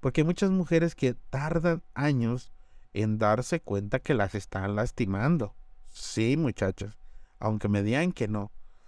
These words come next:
Pero eso no es malo, pero yo me, yo me pregunté en ese momento, o sea, debería, las mujeres, en vez de quejarse,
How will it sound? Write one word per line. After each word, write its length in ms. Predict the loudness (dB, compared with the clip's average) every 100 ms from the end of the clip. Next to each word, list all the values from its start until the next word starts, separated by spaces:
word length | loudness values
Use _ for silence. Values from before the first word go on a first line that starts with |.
| -16 -12 -12 -2
Pero 240 | 0 0 0
eso 220 | 0 4
no 100 | 4
es 60 | 4
malo, 320 | 2 2 2
pero 160 | 2 4
yo 160 | 6
me, 220 | 6 6
yo 100 | 4
me 80 | 4
pregunté 320 | 4 2 2
en 80 | 2
ese 180 | 2 -2
momento, 380 | -2 -2 -4 -8
o 120 | -6
sea, 220 | -2 -4 -2
debería, 560 | 0 2 2 4 4
las 160 | 4 2
mujeres, 460 | 0 2 2 2 0
en 160 | -2
vez 120 | 0
de 120 | 0 0
quejarse, 600 | 0 2 0 0 -8